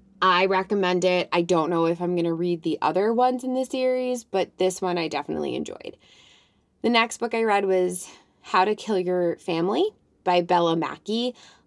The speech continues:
I wanted to love this book. I wanted this to be a four or five-star book.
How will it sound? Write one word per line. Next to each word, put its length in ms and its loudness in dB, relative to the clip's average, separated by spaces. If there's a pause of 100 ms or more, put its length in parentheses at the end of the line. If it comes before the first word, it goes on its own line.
(100)
I 300 4
wanted 540 2
to 200 0
love 220 0
this 240 -4
book. 220 -12 (200)
I 160 6
wanted 340 2
this 200 0
to 100 -6
be 140 2
a 60 0
four 300 2
or 60 0
five-star 500 -4
book. 300 -2